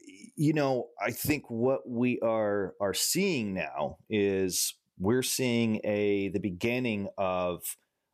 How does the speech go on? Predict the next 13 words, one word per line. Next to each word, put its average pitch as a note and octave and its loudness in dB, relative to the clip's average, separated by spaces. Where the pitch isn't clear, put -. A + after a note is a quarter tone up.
um, F2+ -2
of G2+ -2
a G2+ 2
reality G2+ 0
that F2 -6
can't F#2+ -6
be F2 0
escaped. - -4
And E2+ -4
that's E2+ -2
that, E2+ -2
um, E2 -2
transitions F2+ -2